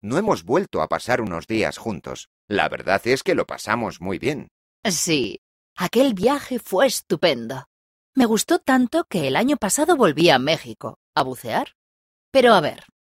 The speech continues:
Speaker 2: cuéntame lo de la Patagonia. Exactamente, ¿cuándo sería?
Speaker 1: Del veintiséis de diciembre al cinco de enero.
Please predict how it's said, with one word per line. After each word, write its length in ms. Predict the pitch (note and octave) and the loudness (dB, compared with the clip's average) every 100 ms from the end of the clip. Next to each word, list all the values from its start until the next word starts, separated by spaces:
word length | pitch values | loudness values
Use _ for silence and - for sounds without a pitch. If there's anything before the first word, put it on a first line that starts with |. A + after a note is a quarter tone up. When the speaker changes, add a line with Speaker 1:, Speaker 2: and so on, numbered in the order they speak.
| _ _ _ | _ _ _
Speaker 2:
cuéntame 540 | D#4 F#4 G#4 G#4 E4+ | 0 2 2 2 2
lo 140 | D#4 C#4 | 4 4
de 120 | B3 | 4
la 140 | A#3 G#3 | 2 2
Patagonia. 840 | A3+ A#3+ G3 C3+ A#2+ B2+ A#2+ - _ _ _ | 0 0 0 -2 -4 -10 -14 -20 _ _ _
Exactamente, 880 | A3 - G#3 - A3+ G#3 A3+ E4+ F4 _ _ _ | -6 -2 -4 -2 0 0 0 -2 -4 _ _ _
¿cuándo 380 | C#4+ E4 F#4+ F4 | 2 4 2 -2
sería? 460 | D4 G#3 B2 - _ | -2 -2 -6 -12 _
Speaker 1:
Del 340 | A#2 B2+ A#2+ | 0 2 4
veintiséis 680 | F#2 F#2+ F2+ E2 - D3+ A#2 | 2 0 -2 -8 0 0 2
de 100 | F#2+ | -4
diciembre 560 | E2 D#2 D#3 F#3+ F#3+ B2+ | -6 -4 0 0 2 0
al 120 | D#2+ | 0
cinco 420 | - F3 F3+ C3 | -2 -4 -2 -2
de 140 | F#2+ E2+ | -2 -2
enero. 340 | F2 E2 - | -4 -6 -8